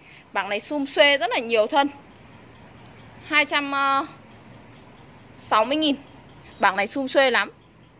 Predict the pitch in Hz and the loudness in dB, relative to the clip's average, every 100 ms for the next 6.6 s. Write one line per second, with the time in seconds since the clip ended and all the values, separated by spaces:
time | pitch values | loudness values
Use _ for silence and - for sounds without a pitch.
0 | _ - - 226 320 214 208 269 302 262 | _ -12 -6 -2 0 -2 -6 -6 -6 -4
1 | 277 254 226 262 220 - 311 302 302 294 | -4 -4 -2 -2 -4 -2 -2 0 0 4
2 | 302 277 269 - - 240 233 196 165 247 | 4 4 -2 -4 -8 -4 -2 -4 -8 -6
3 | 269 226 202 240 240 277 254 - - - | -4 -2 -4 -6 -6 -6 -6 -8 -20 -10
4 | - 415 381 202 214 220 190 - - - | -2 -2 0 -2 -2 -4 -4 -8 -20 -16
5 | - 277 311 285 - 208 220 269 240 - | -2 -2 -2 -6 -4 -4 -4 -6 -6 -10
6 | - 180 160 196 233 269 | -8 -8 -6 -2 2 2